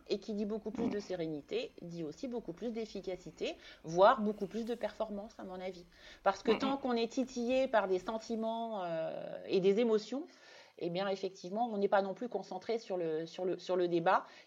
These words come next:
Speaker 1: Et du coup, dès qu'on a le client au téléphone ou dès qu'il nous appelle pour quelque chose, eh ben, c'est vrai que tout de suite, on est un peu sur la défensive, euh,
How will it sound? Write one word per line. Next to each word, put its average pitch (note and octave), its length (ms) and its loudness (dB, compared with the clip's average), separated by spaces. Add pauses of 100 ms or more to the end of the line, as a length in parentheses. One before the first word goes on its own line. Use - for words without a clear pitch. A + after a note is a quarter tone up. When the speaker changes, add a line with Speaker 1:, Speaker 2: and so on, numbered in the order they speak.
Speaker 1:
Et F3+ 160 6
du F3+ 180 -2
coup, A#3+ 180 -2
dès G#3 140 4
qu'on G3 160 4
a F#3+ 140 2
le F#3 60 0
client G#3 340 0
au F#3+ 80 2
téléphone G3 580 2
ou F#3 80 0
dès F#3+ 140 2
qu'il F#3+ 160 -4
nous F3+ 160 0
appelle G3 240 2
pour G3 160 -12
quelque E3+ 280 -6
chose, A3 400 2
eh F3+ 100 2
ben, E3+ 180 -2
c'est E3 160 -6
vrai F#3+ 160 -2
que G3+ 60 -10
tout F3+ 100 -4
de E3 80 -8
suite, A3 320 -6
on D#3+ 160 -4
est F#3 240 -2
un E3+ 80 -2
peu F3 160 -2
sur - 120 -8
la E3+ 120 0
défensive, A#3+ 840 -2
euh, E3+ 640 -2